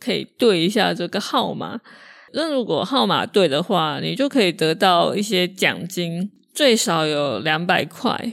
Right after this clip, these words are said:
台币，那最多其实有到两百万、一千万哦。当然我是从来没有中过这么高的奖金啦，但如果有中到这么高的奖金，哇，真的是很幸运诶。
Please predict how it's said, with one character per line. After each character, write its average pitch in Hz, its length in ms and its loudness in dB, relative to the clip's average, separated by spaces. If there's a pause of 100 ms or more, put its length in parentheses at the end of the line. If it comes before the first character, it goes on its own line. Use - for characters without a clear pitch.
台 - 220 -4
币， 180 380 -6 (560)
那 339 120 -6
最 349 260 2
多 247 300 6
其 185 300 2
实 175 180 2
有 147 160 4
到 180 380 4
两 165 280 2
百 147 280 4
万、 165 240 2
一 196 40 4
千 165 360 0
万 156 220 0
哦。 185 120 0 (960)
当 - 160 0
然 220 140 2
我 165 100 0
是 208 140 -4
从 208 180 -2
来 156 140 -4
没 160 100 -6
有 147 140 -4
中 180 340 -2
过 165 320 -2
这 170 100 -10
么 160 120 -10
高 139 260 -4
的 135 140 -4 (180)
奖 - 240 -6
金 139 240 -8
啦， 185 160 -2 (1300)
但 226 200 2
如 202 120 4
果 185 160 2
有 165 160 2
中 226 260 0
到 226 220 2
这 220 100 -2
么 190 100 -2
高 180 200 0
的 170 80 0
奖 180 240 -8
金， 156 320 -10
哇， 170 280 -6
真 196 160 -4
的 185 140 -2
是 190 220 -2
很 175 200 -4
幸 185 300 -4
运 165 240 -6
诶。 170 300 -8